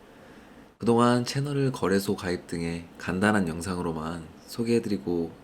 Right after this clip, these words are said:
넘어갔었습니다. 이제는 구독자님들과 소통하고 성공적인 코인 투자를 돕기 위해 직접 영상을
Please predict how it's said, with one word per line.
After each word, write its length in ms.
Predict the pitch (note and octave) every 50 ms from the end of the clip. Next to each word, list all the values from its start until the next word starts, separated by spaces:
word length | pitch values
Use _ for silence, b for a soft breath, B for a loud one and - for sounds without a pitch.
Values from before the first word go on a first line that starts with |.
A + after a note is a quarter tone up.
| - -
넘어갔었습니다. 920 | E2 E2 E2+ F2 E2+ E2 D#2+ - - - - - D#2 D2+ D2 - D#2 D2 C#2 - - - - - - - - B B B B B B B B B B B B B -
이제는 300 | - F#2 A2 G#2 G2+ F#2+
구독자님들과 720 | - - - B2+ - C3+ B2 A#2 A2 G#2 G2 F#2+ F#2+ F#2
소통하고 760 | F2+ - C3 C3 - C#3+ B2+ G#2+ G2+ - G2 A2+ C3 D3+ D3 - - - - - - - - -
성공적인 800 | - - - A#2 B2+ C3+ B2+ B2 A#2 G#2 F#2+ G2+ G#2 G#2+ G#2+ A2 A#2 B2 C3+ - -
코인 240 | - - A#2 A2 G#2
투자를 320 | - - G#2+ G2 F2+ F2
돕기 340 | - F2 E2 - - E2+ D#2+
위해 240 | E2 F2+ F#2 F#2+ F#2+ - - - -
직접 360 | - - C3+ - - D#3 F#2+ -
영상을 540 | - E2+ F2 E2+ E2+ E2+ E2+ F#2+ G#2 A2+